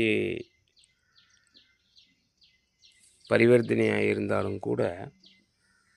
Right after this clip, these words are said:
செவ்வாய் பகவான் உங்களுக்கு வந்து பார்த்துட்டிங்கன்னா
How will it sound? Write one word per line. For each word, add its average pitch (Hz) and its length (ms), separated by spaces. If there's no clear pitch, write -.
செவ்வாய் 139 640
பகவான் 127 640
உங்களுக்கு 113 400
வந்து 110 120
பார்த்துட்டிங்கன்னா 98 1000